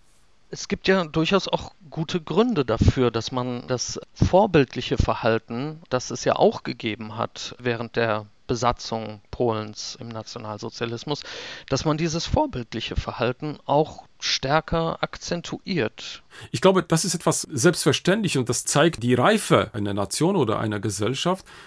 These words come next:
Speaker 2: dass sie auch auf diese kritische, auch Seiten oder negative Seiten, äh, auch kritisch eingehen kann. Und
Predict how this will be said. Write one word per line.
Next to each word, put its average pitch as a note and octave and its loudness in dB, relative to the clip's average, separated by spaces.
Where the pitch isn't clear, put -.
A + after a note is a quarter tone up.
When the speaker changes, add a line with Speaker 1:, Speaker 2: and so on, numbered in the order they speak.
Speaker 2:
dass A#2 -2
sie F3 -4
auch D#3 -4
auf B2+ 2
diese D#3 2
kritische, - 2
auch - -8
Seiten D3 0
oder B2 4
negative C#3 4
Seiten, C#3 0
äh, C3 -2
auch B2+ -6
kritisch D3 0
eingehen A#2+ 0
kann. G2 -6
Und A#2 -8